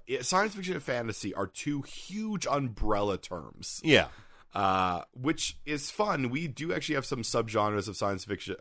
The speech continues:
Speaker 1: uh, in our list.
Speaker 2: Yeah.
Speaker 1: But this means we get a lot to play with. We get a broad genre
Speaker 2: Yeah.
Speaker 1: to play with.
Speaker 2: This, this is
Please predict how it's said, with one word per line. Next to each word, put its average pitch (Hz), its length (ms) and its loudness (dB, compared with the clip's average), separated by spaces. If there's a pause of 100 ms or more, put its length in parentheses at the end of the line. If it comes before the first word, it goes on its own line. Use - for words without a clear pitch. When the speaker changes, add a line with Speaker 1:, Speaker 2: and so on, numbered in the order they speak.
Speaker 1:
uh, 90 240 -6
in 92 220 -4
our 87 380 -2 (420)
list. 98 500 0
Speaker 2:
Yeah. 120 240 4 (140)
Speaker 1:
But 104 300 6
this 180 220 2
means 135 200 0
we 127 120 -4
get 143 140 2
a 95 40 -6
lot 104 460 -2
to 101 60 -8
play 90 260 2
with. 82 120 -4
We 127 60 0
get 143 120 4
a 98 60 0
broad 98 460 0
genre 98 280 2
Speaker 2:
Yeah. 127 100 10
Speaker 1:
to 87 60 4
play 95 160 2
with. 123 220 -6
Speaker 2:
This, - 360 10
this 143 340 6
is 139 320 6